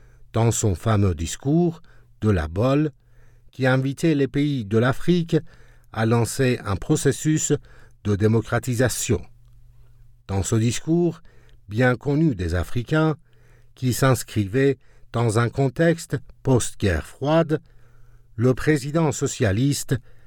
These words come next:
s'attachait à réaffirmer que la démocratie est un principe universel. Toutefois, précisait-il, il ne faut pas oublier les différences de structure,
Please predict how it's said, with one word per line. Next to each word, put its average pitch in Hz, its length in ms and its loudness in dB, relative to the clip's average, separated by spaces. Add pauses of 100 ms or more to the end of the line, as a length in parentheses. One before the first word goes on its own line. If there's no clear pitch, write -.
(120)
s'attachait 165 680 0 (440)
à 107 200 -2
réaffirmer 127 840 0 (340)
que 131 60 0
la 110 220 2
démocratie 123 840 0 (460)
est 170 200 0
un 127 120 2
principe 98 640 -2 (160)
universel. 123 680 0 (1500)
Toutefois, 139 560 0 (240)
précisait-il, 139 920 0 (560)
il 117 140 -2
ne 110 100 2
faut 98 200 -2
pas 90 320 0
oublier 113 580 0 (480)
les 110 220 0
différences 127 720 0
de 92 120 -2
structure, 165 760 -2